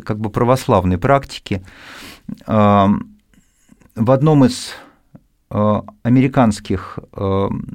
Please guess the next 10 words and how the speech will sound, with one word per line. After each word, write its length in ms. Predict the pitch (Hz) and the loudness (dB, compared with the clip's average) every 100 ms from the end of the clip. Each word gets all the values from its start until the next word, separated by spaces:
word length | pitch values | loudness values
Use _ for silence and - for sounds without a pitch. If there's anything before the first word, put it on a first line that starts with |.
| - - _ - | -10 -12 _ -4
протестантских 640 | 120 139 135 107 - 95 | -2 -2 0 0 -2 -6
храмов, 420 | 156 180 135 - | 0 2 2 0
я 100 | 110 | -2
не 100 | 113 | 0
вспомню 280 | 117 - 101 | 0 0 0
сейчас, 160 | 95 90 | 0 -6
какой, 320 | 101 101 95 | -6 -2 -4
какой 380 | 92 98 98 92 | -4 -4 -2 -2
из, 260 | - - - | -6 -12 -10
э, 220 | - | -8